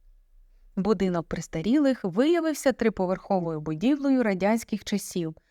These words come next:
пофарбованою в блідо-жовтий колір. Навколо був невеликий парк з лавочками, на яких сиділи літні люди. Андрій припаркувався, взяв валізу і повів матір до входу.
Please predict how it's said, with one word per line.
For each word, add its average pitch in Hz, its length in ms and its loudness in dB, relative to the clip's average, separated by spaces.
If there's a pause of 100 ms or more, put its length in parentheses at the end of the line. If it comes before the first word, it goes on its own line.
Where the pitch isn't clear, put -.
(160)
пофарбованою 226 1000 2
в 180 100 -2
блідо-жовтий 185 920 0
колір. 156 520 -8 (540)
Навколо 220 560 4
був 262 240 4
невеликий 233 540 2
парк 190 360 -2
з 175 80 -10
лавочками, 233 640 2 (240)
на 302 120 2
яких 339 340 0
сиділи 226 520 2
літні 175 420 -2
люди. 156 380 -6 (460)
Андрій 220 400 4
припаркувався, 220 1000 0
взяв 196 380 2
валізу 247 540 0 (240)
і 415 120 0
повів 240 420 2
матір 185 460 0
до 202 100 -2
входу. 160 520 -8